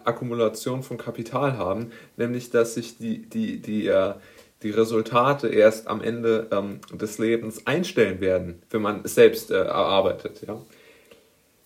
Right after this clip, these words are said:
Er hat das auch in seinem Buch, auch im, im, im Spieler, sehr, äh,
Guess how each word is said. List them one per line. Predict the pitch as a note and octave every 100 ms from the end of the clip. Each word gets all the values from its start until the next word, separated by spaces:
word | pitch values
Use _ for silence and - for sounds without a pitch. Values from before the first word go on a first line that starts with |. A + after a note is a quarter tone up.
| -
Er | -
hat | D#3
das | D#3 C#3
auch | - C3 C3 -
in | A2+
seinem | A2 A2 A2+
Buch, | A2 A2+
auch | F#2 A#2
im, | C3 A2
im, | A2 A2
im | G#2 G#2+
Spieler, | - A#2+ B2 B2 A#2 A#2 - -
sehr, | - B2 A#2+ A#2+ A#2 A#2 - G2+ - -
äh, | -